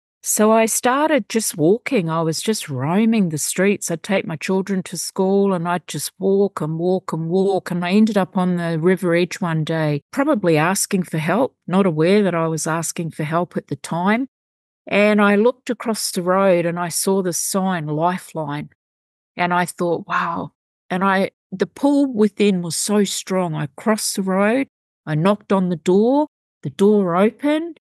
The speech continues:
and I must have looked like I'd seen a ghost. I must have been in a really bad place, because they invited me in. And it was a place where they didn't let people come in. They would answer the phones at this place.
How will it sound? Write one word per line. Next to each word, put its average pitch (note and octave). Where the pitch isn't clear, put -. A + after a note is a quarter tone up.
and E3+
I A3
must G3+
have E3+
looked F3
like F3
I'd E3
seen D#3+
a D3+
ghost. D#3
I E3
must F3
have -
been E3
in E3
a D#3+
really F3+
bad E3
place, D#3
because -
they E3+
invited F#3
me E3+
in. C#3
And F#3+
it F#3+
was -
a E3
place A3+
where G3
they F3
didn't F#3+
let F3+
people F3+
come D#3+
in. C#3
They F#3
would F#3+
answer G#3
the E3+
phones F3+
at -
this C#3+
place. -